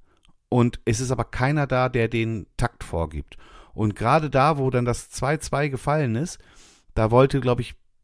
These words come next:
Bremen wollte zu viel. Und ich mag mich dran entsinnen, wo Elli dann die ganze Zeit zu mir gesagt hat, irgendwie ist das ganz beschissen zum Zugucken, das ist alles so Vogelwild. Ja, weil da war keine Struktur.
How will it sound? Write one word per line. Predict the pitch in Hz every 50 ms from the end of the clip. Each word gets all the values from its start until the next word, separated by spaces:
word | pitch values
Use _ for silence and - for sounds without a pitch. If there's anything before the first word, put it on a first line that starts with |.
| _ _ -
Bremen | - 117 143 175 170 143
wollte | 135 127 123 - 120
zu | - - 131
viel. | 117 - - 151 147 123 101 95
Und | 101 107 104 - - - - _ - -
ich | - 101 - 135
mag | 139 151 -
mich | 151 143
dran | - 131 139 139
entsinnen, | 135 135 135 131 151 165 180 175 165 139
wo | 139 131
Elli | - - 156 175 170
dann | 147 147 127 127
die | 127
ganze | 131 147 175 180 - 165 151
Zeit | - -
zu | - 147
mir | 151 147 139
gesagt | 139 131 139 135 127 -
hat, | 135 127 - - - - - - - - - -
irgendwie | - 107 120 147 160 143 151 143
ist | 131 135 -
das | 135 117 - -
ganz | - 127 131 139 - -
beschissen | - 113 - - 135 - - 120
zum | - - 113 110 -
Zugucken, | - 143 - - - - -
das | 110 107 113
ist | 117 113 131
alles | - 143 165 -
so | - 151
Vogelwild. | 135 - - 220 220 180 165 120 85 87 80 78 - -
Ja, | 156 165 139 98
weil | 95 98 101
da | 110 107
war | 123 127
keine | - - 135 143 147 139
Struktur. | - - - 127 - - - 156 127 85 71